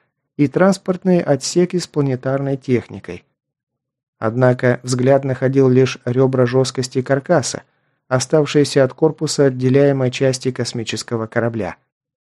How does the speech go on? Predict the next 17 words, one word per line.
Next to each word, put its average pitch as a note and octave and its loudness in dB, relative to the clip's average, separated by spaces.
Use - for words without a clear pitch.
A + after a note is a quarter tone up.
Значит, A#2 -4
высадка, C3 0
пробуждение D3+ 2
колонистов D3 2
и C#3+ 4
разгрузка B2+ 0
механизмов D#3+ 0
прошли B2+ -2
успешно. - -10
Обычно B2 0
материал D#3+ 2
обшивки F#3 -2
сразу E3 0
же D#3+ -4
шёл D#3+ -2
в C#3 -12
дело, A2+ 0